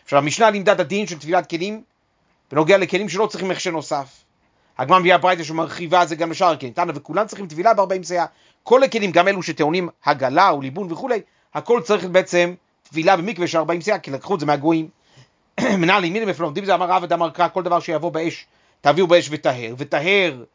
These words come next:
המילה וטהר מיותרת. תוסיף לך כתוב, טהרה אחרת. חוץ מהעברה באש להגעיל,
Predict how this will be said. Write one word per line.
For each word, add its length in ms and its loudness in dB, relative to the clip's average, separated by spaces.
המילה 220 2
וטהר 200 -2
מיותרת. 500 -8
תוסיף 300 -10
לך 200 0
כתוב, 340 -2
טהרה 320 6
אחרת. 280 -8
חוץ 240 -8
מהעברה 420 2
באש 320 0
להגעיל, 580 0